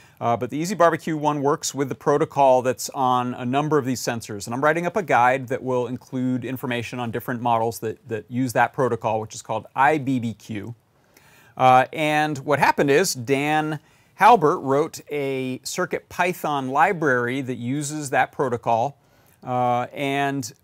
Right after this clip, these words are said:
that means that we can now send this information to any of our Bluefruit capable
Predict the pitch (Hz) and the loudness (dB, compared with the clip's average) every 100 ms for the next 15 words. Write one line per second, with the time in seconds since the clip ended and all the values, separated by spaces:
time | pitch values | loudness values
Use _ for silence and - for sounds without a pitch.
0 | _ 123 135 139 151 160 170 139 135 143 | _ -4 0 0 0 -2 -4 -6 -6 -4
1 | 127 123 123 - 160 151 156 135 143 - | -2 -2 -4 -4 -2 -2 -4 -4 -6 -4
2 | 135 - 123 117 - 127 120 - 123 120 | -6 -4 -4 -4 -6 -6 -6 -4 -4 -4
3 | 120 131 127 120 107 135 143 - 131 - | -4 -4 -2 -2 0 -2 -2 -4 -6 -4
4 | 127 117 120 113 110 110 | -8 -6 -4 -4 -4 -6